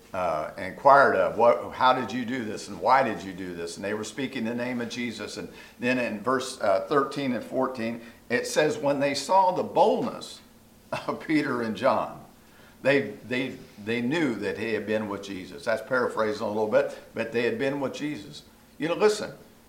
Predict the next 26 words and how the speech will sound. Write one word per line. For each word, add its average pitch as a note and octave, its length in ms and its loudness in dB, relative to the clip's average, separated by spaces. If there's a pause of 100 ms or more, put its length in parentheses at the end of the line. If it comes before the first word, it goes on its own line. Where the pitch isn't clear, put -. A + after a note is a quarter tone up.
(680)
when C3+ 220 0
we G3 120 2
have E3 280 6
boldness C#3+ 460 2
like A2+ 180 4
Peter C#3+ 280 2
and A#2 120 -2
John, D3+ 480 2
they'll D3 240 4
know D3 180 2
we've G#2+ 200 0
been G#2+ 180 0
with G#2+ 140 -6
Jesus. G#2+ 440 -10
When C3+ 140 -4
we D#3+ 140 0
have D3+ 200 4
salt C#3 480 4
and G#2 160 -6
we B2 160 -2
are C3 200 6
the G#2 80 0
salt C3 420 2
and G2+ 100 -6
the F2+ 80 0
light, A#2 360 2